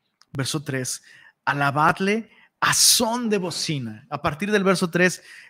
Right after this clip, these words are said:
el salmista básicamente nos dice que debemos alabarle a Dios con todo lo que se pueda. Dice, alabadle a son de bocina, que está hablando aquí de estos cuernos, ¿no?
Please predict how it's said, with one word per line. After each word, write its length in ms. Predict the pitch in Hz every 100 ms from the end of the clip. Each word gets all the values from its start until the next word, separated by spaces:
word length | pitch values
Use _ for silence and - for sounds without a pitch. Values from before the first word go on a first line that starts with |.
| -
el 100 | 143
salmista 480 | 165 170 190 190
básicamente 600 | 190 185 185 165 170 170
nos 220 | 160 143 143
dice 260 | 165 175
que 100 | 151
debemos 460 | 135 135 156 170 147
alabarle 400 | 135 135 156 156
a 60 |
Dios 460 | 143 143 165 - - _ _
con 320 | 147 156 156
todo 280 | 180 180 185
lo 160 | 175
que 120 | - 123
se 160 | -
pueda. 560 | - 131 151 123 104 - _ _ - -
Dice, 280 | 170 156 196
alabadle 540 | 170 170 165 202 208 190
a 40 |
son 380 | - - 214 233
de 80 | 220
bocina, 640 | 180 - 226 202 120 - _ _ _ _ _ _
que 220 | - 180 -
está 260 | 170 196
hablando 320 | 202 202 202
aquí 500 | 196 - 185 214 233 _ _ _ _ _ _ _ _ - - - _
de 100 | 151
estos 380 | 160 - 190 -
cuernos, 920 | - 165 165 175 165 139 92 - -
¿no? 340 | - 123 160